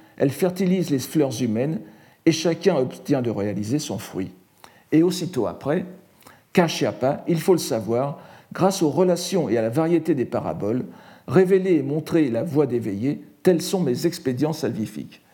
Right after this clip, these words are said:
Il reprend donc ici les notions de relation, de parabole,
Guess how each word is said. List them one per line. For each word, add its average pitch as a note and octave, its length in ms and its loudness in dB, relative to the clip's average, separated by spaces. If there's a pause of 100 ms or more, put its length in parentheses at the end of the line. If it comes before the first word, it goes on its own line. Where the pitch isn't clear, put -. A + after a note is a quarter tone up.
(640)
Il D#3 100 6
reprend F3 320 0
donc F#3+ 220 0
ici F#3+ 240 0
les D#3 120 6
notions D#3 360 0
de C3 100 2
relation, C#3+ 640 0 (300)
de B2 80 -2
parabole, B2+ 640 0